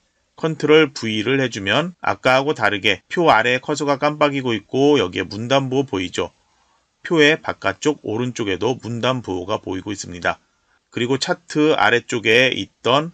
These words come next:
문단부호는 모두 사라져 있죠. 이 상태로 문서가 작성되어야 합니다.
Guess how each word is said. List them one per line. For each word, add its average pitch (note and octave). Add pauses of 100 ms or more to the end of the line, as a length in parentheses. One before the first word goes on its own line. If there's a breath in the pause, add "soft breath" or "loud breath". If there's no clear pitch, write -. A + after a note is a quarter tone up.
문단부호는 A2+
모두 F#2
사라져 C3
있죠. - (520 soft breath)
이 C#3
상태로 C#3
문서가 G2
작성되어야 G#2+
합니다. F2+